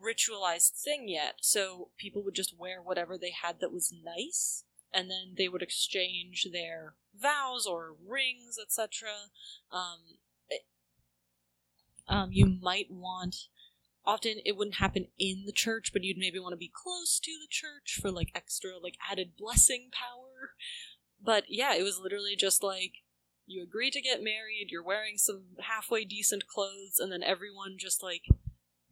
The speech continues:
drinks and eats and parties, and, like, that was the wedding. However, this is the whole thing, right, where when you didn't have that kind of a party,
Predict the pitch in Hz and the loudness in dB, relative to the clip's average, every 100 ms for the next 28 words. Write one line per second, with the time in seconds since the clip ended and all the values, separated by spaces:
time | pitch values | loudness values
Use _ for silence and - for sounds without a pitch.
0 | 180 208 202 196 - 185 - 196 - - | -6 -4 -4 0 2 2 -2 -4 -2 -2
1 | 185 - 180 196 120 185 - 175 165 175 | -2 -2 -2 -4 -4 0 0 -2 -8 -12
2 | 175 202 208 180 190 196 170 - 62 196 | 0 6 6 6 2 2 0 0 -4 -8
3 | - - - _ _ _ _ _ _ _ | -8 -10 -10 _ _ _ _ _ _ _
4 | _ _ _ _ _ _ _ _ - - | _ _ _ _ _ _ _ _ -8 -2
5 | 214 226 214 208 202 - _ _ _ _ | 0 0 -2 -6 -6 -10 _ _ _ _
6 | _ _ - 190 208 208 214 202 190 180 | _ _ -20 0 6 6 6 4 2 2
7 | 175 - 294 240 202 185 185 185 180 180 | 0 2 4 4 0 -2 -2 -2 -4 -4
8 | 175 _ _ _ _ _ - 185 165 196 | -8 _ _ _ _ _ -8 -8 -4 -4
9 | 196 190 196 190 185 175 - 349 254 190 | -4 -4 -6 -4 -12 -4 0 0 0 -4
10 | - 170 165 175 - 180 170 165 170 - | -2 -2 0 -2 0 -4 -4 -8 -12 -8
11 | - 320 240 165 165 170 | -4 0 2 0 0 -4